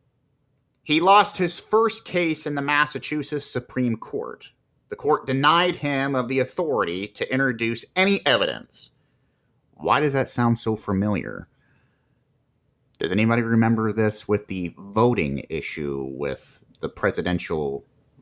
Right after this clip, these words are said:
voting, uh, integrity issue in twenty twenty? Same thing applies here.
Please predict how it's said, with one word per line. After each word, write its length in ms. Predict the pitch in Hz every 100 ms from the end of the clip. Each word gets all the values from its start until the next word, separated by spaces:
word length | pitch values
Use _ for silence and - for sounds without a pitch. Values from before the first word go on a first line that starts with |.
| -
voting, 680 | 80 98 98 80 60 53 - _ _ _ _ _ -
uh, 140 | - -
integrity 800 | 73 76 - 92 85 76 64 - -
issue 520 | 80 - 80 73 69 - _ _ _ _ _ -
in 400 | 69 69 69 67 _ _ _ _ _ _ _ _ _
twenty 260 | - 78 69
twenty? 460 | - 117 82 - _ _ _ _ _ _ _ _ _ _ _ _ _ _ _ _ _ - -
Same 340 | - - 69
thing 220 | 65 73 71
applies 400 | - 95 101 -
here. 460 | 160 123 95 90